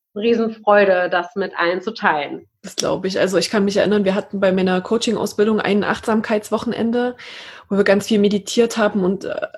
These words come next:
Speaker 2: ähm, so die, ähm, Grund-, äh, Sachen vom, von der Achtsamkeit gelernt haben. Es war wirklich eins der, es, ich glaube, es ist grad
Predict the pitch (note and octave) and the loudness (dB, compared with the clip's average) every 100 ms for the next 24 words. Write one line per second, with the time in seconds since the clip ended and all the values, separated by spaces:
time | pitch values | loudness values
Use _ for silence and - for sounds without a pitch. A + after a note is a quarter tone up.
0 | - - F#3 F#3+ F#3 F#3+ F#3+ F#3+ F#3+ - | -4 0 2 2 2 -2 0 0 0 2
1 | F3 F#3 F3+ - G#3+ G#3 - - - - | 2 2 -2 -2 0 0 -2 -14 -20 -20
2 | - _ - F#3+ F#3 F3+ F#3 F#3 F#3+ - | -20 _ -2 2 4 4 2 2 0 0
3 | G3+ G3 F#3 F3 G#3 F#3 F#3 G3 F#3+ G3+ | -2 2 2 0 0 0 0 -2 -2 -2
4 | F#3 E3+ F3+ G3 F#3+ G3+ G#3 - _ _ | -2 0 0 0 -2 -2 -2 -6 _ _
5 | _ _ _ _ - F3+ - - G#3 G3 | _ _ _ _ -8 -8 -8 -12 -8 0
6 | G3 G3 G3 G3+ - - F#3+ G3+ - G3 | 2 2 2 0 0 0 0 0 0 0
7 | F3+ G#3 - - G#3+ A3 - - - | 0 -2 -6 -2 -2 -2 0 0 0